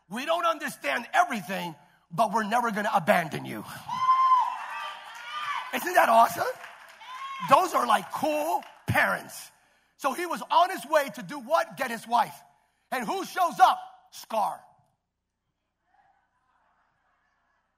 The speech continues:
Scar shows up right before he's about to just, yeah. Scar shows up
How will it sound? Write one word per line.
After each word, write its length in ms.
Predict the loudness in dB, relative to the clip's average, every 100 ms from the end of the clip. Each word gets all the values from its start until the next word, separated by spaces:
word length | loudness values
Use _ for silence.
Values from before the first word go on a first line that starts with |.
| _ _ _ _ _ -20
Scar 580 | -4 4 6 6 2 -2 -6
shows 260 | -8 -6
up 260 | 2 4 4 -4 -20 _ _ _ _ _ 4
right 260 | 8 8 4 -12
before 440 | -4 4 6 6
he's 240 | 2 -6 -6
about 360 | 0 0 0
to 160 | -4 -2
just, 200 | -2 -2 -6 _ _ _ _ _ -2
yeah. 280 | 4 4 4 -6 -20 _ _ _ _ _ _ _ _ _ _ _ _ _
Scar 220 | 2 2 2
shows 280 | -4 -2
up 460 | -2 -2 -8 _